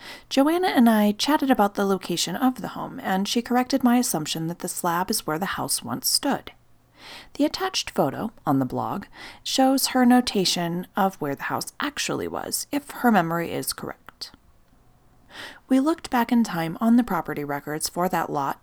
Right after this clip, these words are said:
where the house once stood, but it only shows back as far as nineteen ninety-nine.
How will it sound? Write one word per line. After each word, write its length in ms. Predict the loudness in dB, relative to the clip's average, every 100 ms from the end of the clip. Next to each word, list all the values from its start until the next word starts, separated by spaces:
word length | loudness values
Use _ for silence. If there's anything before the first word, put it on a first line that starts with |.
| -2
where 180 | 0 0
the 80 |
house 280 | -2 -4 -2
once 240 | -4 -2 -2
stood, 360 | 0 -4 -6 -12 -2
but 160 | -2 -2
it 140 | -2
only 220 | 0 0 -2
shows 300 | 0 0 2
back 260 | -2 -2
as 120 | -6
far 180 | -6 -8
as 120 | -6
nineteen 440 | -6 -8 -8 -6 -6
ninety-nine. 640 | -6 0 6 6 4 -4